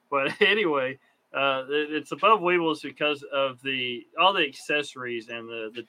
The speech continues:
detail, uh, the, the little stuff that, that came with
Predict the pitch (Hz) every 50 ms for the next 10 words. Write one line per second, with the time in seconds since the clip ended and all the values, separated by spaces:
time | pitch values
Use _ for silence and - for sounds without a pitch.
0 | _ - 135 139 135 - - 143 131 127 127 120 113 - _ _ _ _ - -
1 | - _ - 123 117 110 107 110 123 123 120 117 107 110 120 120 131 131 123 117
2 | 113 - _ _ _ _ _ _ _ _ _ _ - - - 147 131 123 - 123
3 | 110 - - 131 127 - _ - - 139 127 123 117 113 113 110 104